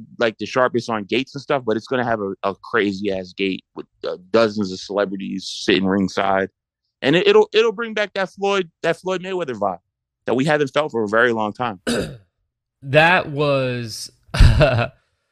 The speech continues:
Speaker 2: was something that, um, Deuce had mentioned before. He was talking about, he's like, "I was just looking at," um, he was looking at, he said he was looking at Ryan and Tank's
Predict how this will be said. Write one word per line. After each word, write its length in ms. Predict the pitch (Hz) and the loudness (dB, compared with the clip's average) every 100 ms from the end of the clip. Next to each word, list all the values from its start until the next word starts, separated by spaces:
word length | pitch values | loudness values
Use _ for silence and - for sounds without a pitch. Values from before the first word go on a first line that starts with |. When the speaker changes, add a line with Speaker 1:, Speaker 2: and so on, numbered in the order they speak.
| _ _ _ _ | _ _ _ _
Speaker 2:
was 640 | 107 127 135 139 151 147 127 | -2 2 2 2 0 0 0
something 540 | 139 127 120 123 117 | -2 -2 -2 -2 0
that, 440 | 110 101 95 - - | 2 2 2 -2 -4
um, 520 | 110 98 92 92 - 104 | -4 -2 -4 -8 -12 -6
Deuce 320 | 117 123 - | -2 0 -2
had 260 | 120 101 87 | -2 -2 -2
mentioned 320 | 104 98 101 | -6 -6 -12
before. 440 | 92 - 117 95 | -12 -4 -2 0
He 100 | 98 | 0
was 140 | 107 - | -4 -2
talking 320 | 107 107 110 | -2 -2 -4
about, 300 | 98 92 95 | -2 -2 -2
he's 120 | 104 | -4
like, 160 | 101 95 | -4 -4
"I 120 | 107 | -6
was 160 | 113 117 | -6 -8
just 140 | 113 | -8
looking 520 | 110 107 107 95 98 | -10 -8 -10 -10 -12
at," 340 | 95 90 - 101 | -8 -6 -8 -6
um, 380 | 92 92 95 - _ _ _ _ _ _ _ | -6 -6 -10 -18 _ _ _ _ _ _ _
he 180 | _ 139 | _ -6
was 240 | 131 120 127 | -4 -4 -4
looking 480 | 151 - 185 175 - | -4 -4 -8 -8 -10
at, 440 | 113 113 110 110 117 | -2 0 0 -2 -4
he 80 | 117 | -6
said 160 | 170 | -6
he 80 | 180 | -4
was 100 | 143 | -6
looking 220 | 131 131 | -4 -4
at 260 | 110 92 101 | -4 -4 -6
Ryan 460 | 107 110 117 117 | -4 -2 -2 -4
and 180 | 101 98 | -8 -8
Tank's 420 | - 110 104 - | -6 -6 -6 -14